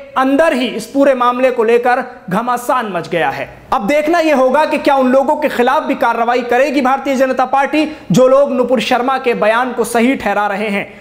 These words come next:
और प्रॉफिट मोहम्मद सल्लल्लाहु अलैहि वसल्लम के खिलाफ विवादित टिप्पणी को सही ठहरा रहे हैं और कह रहे हैं कि नुपुर शर्मा सही है और भारतीय जनता पार्टी गलत है। तो क्या अब इन लोगों के खिलाफ भी कोई एफ़आईआर दर्ज होगी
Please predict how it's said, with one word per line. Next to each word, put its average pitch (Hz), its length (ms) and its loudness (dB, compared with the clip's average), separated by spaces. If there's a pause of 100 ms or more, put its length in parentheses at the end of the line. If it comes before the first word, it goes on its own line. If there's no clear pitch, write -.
(140)
और 247 180 2 (480)
प्रॉफिट 269 340 0
मोहम्मद 302 320 0
सल्लल्लाहु 262 500 2
अलैहि 240 520 2
वसल्लम 240 460 0
के 240 100 -2
खिलाफ 240 680 -4
विवादित 233 420 0 (120)
टिप्पणी 247 380 0
को 277 120 0
सही 220 260 -2
ठहरा 190 320 -2
रहे 185 200 -2
हैं 196 80 0
और 233 140 0
कह 226 180 0
रहे 240 200 0
हैं 269 460 -2
कि 240 80 2
नुपुर 240 280 0
शर्मा 240 320 0
सही 214 320 0
है 220 180 0 (260)
और 190 100 2
भारतीय 196 360 -2
जनता 190 320 -2
पार्टी 180 360 -4
गलत 202 360 -2
है। 117 120 -14 (280)
तो 208 80 0
क्या 214 200 0
अब 196 320 -2
इन 262 120 0
लोगों 254 260 2
के 240 120 0
खिलाफ 233 300 0
भी 214 120 -8
कोई 208 200 0
एफ़आईआर 185 440 0
दर्ज 190 260 -4
होगी 233 300 -2